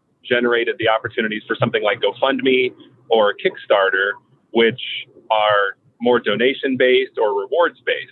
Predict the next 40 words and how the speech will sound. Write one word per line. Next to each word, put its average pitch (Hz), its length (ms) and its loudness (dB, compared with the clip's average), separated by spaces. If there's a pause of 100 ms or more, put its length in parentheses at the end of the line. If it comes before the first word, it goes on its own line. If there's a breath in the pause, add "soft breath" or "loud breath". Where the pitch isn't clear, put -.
(140)
So 123 120 2
what 113 160 2
we're 139 140 2
talking 131 320 0
about 110 120 4
here, 120 180 0
this 131 100 2
is - 80 -6
actually 123 320 2
why 107 300 2 (540)
we 127 120 2
tend 139 160 0
to 110 80 -4
shy 120 300 0
away 113 300 2
from 117 100 -10
the 107 100 -8
word 104 220 -4
crowdfunding 107 720 -4 (160)
and, 107 200 -2
and 104 260 -8
like 107 220 -2
to, 107 120 -6 (160)
to 127 140 -8 (120)
talk 113 160 0
about 104 260 0
crowd 117 280 2 (160)
investing. 110 560 -6 (460)
This 127 80 0
is 127 160 -6
an 123 80 0
opportunity 117 840 -2 (380)
through, 110 480 -2 (180)
um, 95 460 -2 (320)
new 127 400 2
securities 123 600 0
exemption - 800 -6 (380)
to 131 100 0
be 110 160 2
able 110 460 2